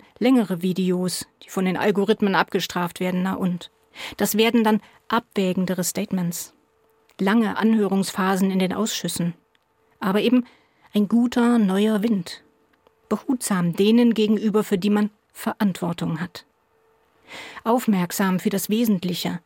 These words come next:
hinhörend, nicht alles schon wissend. Geht Politik auch so? Ja, mancherorts können wir das sehen. Darf sich das durchsetzen?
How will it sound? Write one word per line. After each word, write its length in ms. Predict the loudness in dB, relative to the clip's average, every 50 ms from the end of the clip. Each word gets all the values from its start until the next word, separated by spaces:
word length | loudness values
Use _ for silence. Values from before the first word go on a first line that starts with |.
| _ _ _ _ _ _
hinhörend, 680 | 2 4 4 4 4 4 2 2 2 2 2 2 0 -4 _ _ _ _ _ _
nicht 240 | 0 0 2 0 -2
alles 280 | -2 0 0 -2 -2 -2
schon 240 | -2 -2 -2 0
wissend. 520 | -2 -2 -4 -4 -4 -6 -6 -8 -10 -14 _ _ _ _ _ _ _ _ _ _ _ _ _ _ _ _ _ _ _ _ _ _
Geht 300 | -6 -2 -2 -2 -2 -2
Politik 400 | -2 -2 0 0 0 -2 -2 -2
auch 140 | -2 -4 -4
so? 260 | -2 -2 -2 -2 -2 -6 _ _ _ _ _ _ _ _ _ _ _ _ _ _ _ _ _ _
Ja, 420 | -2 -2 -2 -2 -2 0 0 -2 -2 _ _ _ _ _ _ _ _
mancherorts 460 | -4 -4 -2 -2 0 -2 -2 -2 -2
können 220 | -2 -2 0 0 0
wir 80 | 0
das 180 | 0 -2 -4 -4
sehen. 320 | -4 -4 -4 -4 -6 -8 -12 _ _ _ _ _ _ _ _ -20 -20 -8 -2
Darf 160 | -2 -2 0
sich 180 | 0 -2 -4 -2
das 220 | -2 -2 -2 -2
durchsetzen? 720 | -2 0 0 2 0 0 -2 -4 -4 -2 0 0 0 0